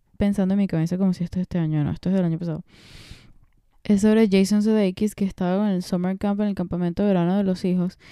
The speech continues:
y parece que los hijos empezaron a cantar la canción de Watermelon Sugar, no sé, a bailarla o a hacer referencia, qué sé yo. ¿Sabes? Como esas actuaciones que hacen los niños.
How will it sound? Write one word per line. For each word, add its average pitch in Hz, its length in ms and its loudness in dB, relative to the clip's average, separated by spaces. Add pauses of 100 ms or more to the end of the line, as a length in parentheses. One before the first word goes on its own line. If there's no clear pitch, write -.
(360)
y 196 80 0
parece 196 260 0
que 220 140 0
los 190 240 0
hijos 196 200 4
empezaron 180 380 0
a 190 80 -2
cantar 175 260 -4
la 175 120 -4
canción 185 260 -2
de 180 100 0
Watermelon 185 540 0
Sugar, 185 380 2
no 170 120 -2
sé, - 140 -4
a 175 60 2
bailarla 175 840 0
o 165 220 0
a 170 60 -4
hacer 170 200 -6
referencia, 175 640 -4
qué 180 120 -10
sé 202 180 -4
yo. 170 140 -2 (1500)
¿Sabes? 226 240 0
Como 202 180 2
esas 214 220 2
actuaciones 196 460 0
que - 80 -4
hacen 214 180 2
los 190 100 2
niños. 185 560 -2